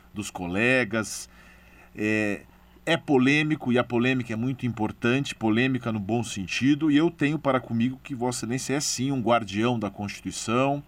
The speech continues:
muitas vezes vencido em votos emblemáticos, mas nunca deixa a sua marca indelével de resgate, de preservação da Constituição brasileira. E, ministro, nesse passo,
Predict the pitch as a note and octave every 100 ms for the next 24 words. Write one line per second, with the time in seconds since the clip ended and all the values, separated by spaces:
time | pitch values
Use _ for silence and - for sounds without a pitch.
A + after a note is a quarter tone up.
0 | - - - A#2+ C3+ C3 G#2 C3+ A#2+ A#2+
1 | C#3 A#2 - B2+ D#3+ B2 A2+ E2+ - G#2+
2 | A2 F2+ A#2+ B2 B2 G#2 G2 G#2+ G#2 F#2
3 | A2+ C3+ - - D#3+ - - - - -
4 | D#3 C3+ E3 F3 F#3 B2 D3+ D#3 - D#3+
5 | - - - - - - C#3+ B2 C3+ C#3
6 | C3+ B2 A#2 B2 B2+ A2 A2 C3 C3+ A2+
7 | C3+ C#3 B2+ - - - - A2 A2+ A2+
8 | - F2 A#2+ C#3 B2 - G#2+ - A2 B2
9 | A2 G2+ - C3+ C#3+ A#2+ B2 A#2 - A2
10 | - A#2+ A#2 A#2+ A2+ G#2 G2+ F2 D#2+ -
11 | - - - - D3 F3 F3+ F#3+ E3 -
12 | C3 C3+ F#3+ G3 - B2 - C#3+ D3+ -
13 | -